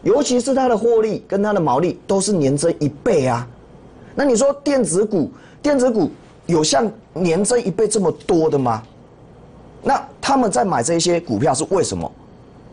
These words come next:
转机题材机会来临了嘛。所以你看到我，我说当时我在买，就是这样买啊。强势股拉回站在买方有没有？十一点八元买进，十一点七五元成交。然后呢，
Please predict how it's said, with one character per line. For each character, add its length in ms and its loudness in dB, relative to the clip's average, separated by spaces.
转 320 0
机 260 -4
题 220 -4
材 260 -2
机 320 -4
会 200 2
来 220 0
临 180 -2
了 40 -4
嘛。 180 -4
所 140 0
以 20 0
你 80 0
看 160 0
到 160 0
我， 220 0
我 60 0
说 220 0
当 160 0
时 80 0
我 140 2
在 100 0
买， 300 -2
就 100 0
是 120 -2
这 120 -2
样 160 0
买 220 0
啊。 180 -4
强 200 0
势 160 -2
股 160 -2
拉 160 0
回 120 0
站 160 -2
在 80 0
买 240 -4
方 220 -2
有 80 0
没 100 -2
有？ 160 -2
十 260 -4
一 160 0
点 200 0
八 260 0
元 160 2
买 200 -2
进， 160 -2
十 160 -2
一 60 0
点 140 2
七 220 -4
五 140 2
元 180 0
成 220 -2
交。 240 0
然 140 0
后 100 0
呢， 140 0